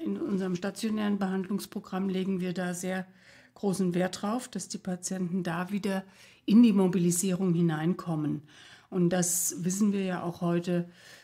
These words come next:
dass das auch stimmungsaufhellend ist. Also wir wissen, dass zum Beispiel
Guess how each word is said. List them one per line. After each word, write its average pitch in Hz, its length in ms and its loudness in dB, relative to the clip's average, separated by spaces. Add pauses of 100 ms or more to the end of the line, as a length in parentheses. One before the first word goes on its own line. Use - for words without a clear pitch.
(140)
dass 175 280 -2
das - 420 -2 (100)
auch 170 520 -4
stimmungsaufhellend 165 1120 0
ist. - 380 -8 (280)
Also 180 260 -6
wir 175 160 -2
wissen, 185 320 0
dass 175 220 -6
zum 175 160 -8
Beispiel 170 460 -4